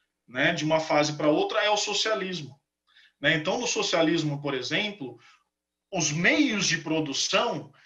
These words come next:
eles passam a pertencer ao Estado, né, ah, a, as propriedades privadas, elas, elas são controladas pelo Estado, né, os meios de produção, principalmente nas mãos de um Estado forte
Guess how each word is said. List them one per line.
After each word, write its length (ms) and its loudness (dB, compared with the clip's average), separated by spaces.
eles 260 0
passam 640 2
a 80 0
pertencer 720 0
ao 140 2
Estado, 760 0
né, 420 0
ah, 580 4
a, 320 2
as 120 2
propriedades 640 0
privadas, 1040 0
elas, 380 2
elas 220 0
são 220 -2
controladas 1200 0
pelo 240 2
Estado, 520 -2
né, 120 -6
os 160 -4
meios 240 -2
de 60 -6
produção, 760 -4
principalmente 720 -4
nas 220 2
mãos 240 -2
de 60 -4
um 40 -6
Estado 380 0
forte 640 0